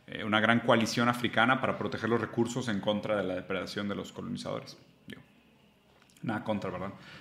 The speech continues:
Nada, nada más, nada más fácil que provocar un golpe de estado tratando de privatizar, de nacionalizar o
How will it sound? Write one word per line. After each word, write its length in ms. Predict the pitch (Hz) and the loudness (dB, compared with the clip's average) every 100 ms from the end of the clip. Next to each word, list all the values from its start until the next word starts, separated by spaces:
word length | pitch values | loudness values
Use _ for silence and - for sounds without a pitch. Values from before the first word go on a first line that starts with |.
| - | 2
Nada, 260 | 117 135 143 | 8 8 8
nada 280 | 123 139 143 | 8 6 6
más, 320 | 127 135 135 | 6 4 4
nada 180 | 143 160 | 4 4
más 180 | 160 | 4
fácil 300 | - 147 156 | 4 4 4
que 120 | 139 139 | 2 2
provocar 380 | 123 107 107 120 | 4 4 6 6
un 100 | 117 | 8
golpe 260 | 120 120 | 8 8
de 80 | 120 | 6
estado 340 | 107 110 113 120 | 6 6 6 4
tratando 420 | 107 104 104 113 | 0 2 4 4
de 100 | 107 | 2
privatizar, 800 | - 110 110 101 107 - 110 113 | 2 4 6 4 2 2 4 4
de 320 | 104 98 92 | 4 4 4
nacionalizar 720 | 107 - 107 104 101 117 123 | 2 2 2 0 2 4 6
o 160 | 107 | 6